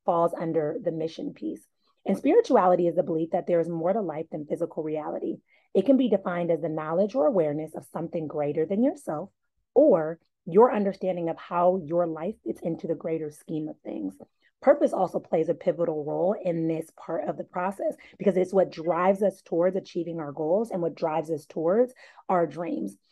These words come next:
And purpose doesn't mean that you have to have one specific focus, right? It just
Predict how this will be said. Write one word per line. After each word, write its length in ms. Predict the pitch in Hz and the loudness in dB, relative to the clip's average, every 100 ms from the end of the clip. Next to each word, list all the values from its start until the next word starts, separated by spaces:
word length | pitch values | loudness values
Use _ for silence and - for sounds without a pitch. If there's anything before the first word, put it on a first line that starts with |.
| - | -4
And 100 | 214 | 2
purpose 280 | 208 330 330 | 4 4 6
doesn't 240 | 285 269 | 6 6
mean 140 | 202 214 | 4 2
that 120 | 202 | 2
you 80 | 208 | 2
have 140 | 196 | 2
to 60 | 202 | 2
have 100 | 156 | -2
one 320 | 156 180 185 | -2 -2 -2
specific 600 | 190 - 170 214 185 165 - - | -6 -10 -4 -4 -2 -4 -8 0
focus, 460 | 185 240 202 165 - - | 2 2 0 -4 -6 -8
right? 300 | 156 175 - - _ | -2 0 0 -4 _
It 80 | 185 | -2
just 160 | - | -2